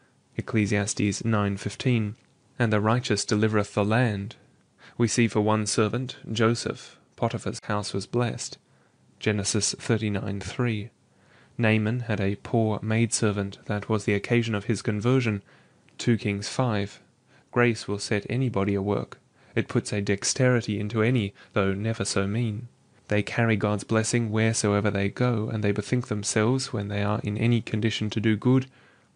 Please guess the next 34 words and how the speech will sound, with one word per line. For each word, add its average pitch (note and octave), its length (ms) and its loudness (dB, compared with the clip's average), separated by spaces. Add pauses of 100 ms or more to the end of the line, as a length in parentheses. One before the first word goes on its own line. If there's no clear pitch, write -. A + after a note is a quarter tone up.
(140)
As G2+ 200 -4
he G2+ 120 -4
saith G2+ 340 2
in G2+ 240 -4
Esther G#2+ 420 0
four G#2+ 300 0
fourteen, G#2+ 600 0 (380)
"God A2 340 4
hath G2+ 320 -4
called A#2 240 2
me G2+ 180 0
to - 140 -4
this G#2 200 0
place, A2 380 0
perhaps - 400 -4
for A2 160 2
this G#2 240 0
end." A#2 320 0 (600)
We A2+ 100 2
should - 160 -2
often A2 400 -2
put - 180 -4
this - 320 -2
quare G#2+ 600 0
to - 160 -2
ourselves, G#2+ 640 0 (300)
"Why G#2+ 260 2
hath A2 280 -4
God G#2+ 300 -2
called A#2 280 0
me G2 160 -4
to G#2+ 160 -4
this G2+ 160 0
place? B2 480 -4